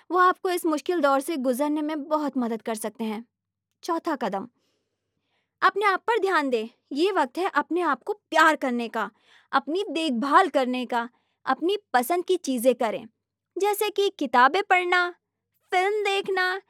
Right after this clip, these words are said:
या फिर संगीत सुनना, एक्सरसाइज करें, अच्छा खाना खाएं और पर्याप्त नींद लें। जब आप अपने आप पर ध्यान देंगे, तो आप ज्यादा खुश और energetic महसूस करेंगे। पांचवा कदम,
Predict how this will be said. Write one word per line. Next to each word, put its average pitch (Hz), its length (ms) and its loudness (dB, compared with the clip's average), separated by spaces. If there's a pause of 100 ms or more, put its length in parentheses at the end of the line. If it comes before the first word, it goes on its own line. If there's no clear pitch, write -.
(220)
या 349 220 4
फिर 480 180 2
संगीत 370 600 0
सुनना, 285 480 0 (340)
एक्सरसाइज 330 500 2
करें, 349 320 2 (540)
अच्छा 523 240 2
खाना 403 380 2
खाएं 311 420 2 (440)
और 415 180 -6
पर्याप्त 302 520 0
नींद 294 400 0
लें। 220 220 -6 (420)
जब 359 380 -4
आप 269 280 -2 (100)
अपने 269 320 0
आप 254 300 -2
पर 302 120 0
ध्यान 269 360 -2
देंगे, 247 320 -4 (340)
तो 359 160 -2
आप 359 100 -4
ज्यादा 269 540 0
खुश 294 420 -8
और 277 200 -2
energetic 269 560 -2
महसूस 262 500 -4
करेंगे। 220 540 -4 (1700)
पांचवा 415 460 4
कदम, 233 400 -2